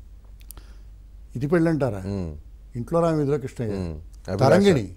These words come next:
Speaker 2: ఉమ్.
Speaker 1: తరంగిణిలో
Speaker 2: తరంగిణి.
Speaker 1: గద్దముక్కు పంతులు.
Speaker 2: ఉమ్.
Speaker 1: ఇంకొక పిక్చర్ ఏదో డ్యూయల్ రోల్ యాక్ట్ చేశాను. మొ-,
Speaker 2: ఉమ్.
Speaker 1: మురళీమోహన్ కూడా దానిలో వేషం.
Speaker 2: ఉమ్.
Speaker 1: నేనును.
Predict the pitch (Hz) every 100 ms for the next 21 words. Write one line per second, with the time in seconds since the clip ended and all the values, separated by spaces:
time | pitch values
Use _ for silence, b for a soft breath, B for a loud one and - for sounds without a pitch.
0 | - 101 87 78 123 139 170 190 185 165
1 | 113 170 185 180 175 131 104 117 110 85
2 | 71 b b b 156 160 196 202 196 208
3 | 185 170 131 110 139 208 214 214 190 175
4 | 156 165 127 120 123 123 143 180 175 170
5 | 165 160 147 147 135 127 135 104 - 107
6 | 107 95 120 131 127 110 101